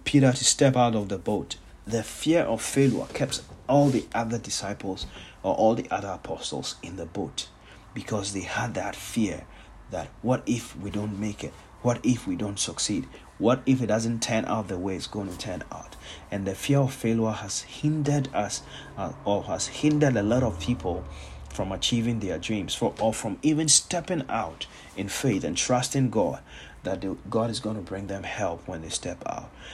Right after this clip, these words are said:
And so one of the things that hinder us from achieving our dreams, achieving our purpose, is the fear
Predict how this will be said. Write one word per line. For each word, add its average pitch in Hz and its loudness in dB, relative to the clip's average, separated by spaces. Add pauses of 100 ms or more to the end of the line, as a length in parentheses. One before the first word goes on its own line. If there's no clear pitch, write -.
(180)
And 95 -4
so 92 2
one 135 4
of 165 4
the 135 0
things 135 4
that 117 0
hinder 139 4
us 107 -2
from - -4
achieving - -2
our 82 -4
dreams, 90 -6 (1080)
achieving 113 -2
our 82 -4
purpose, - -2 (180)
is - 6
the 101 0
fear - 2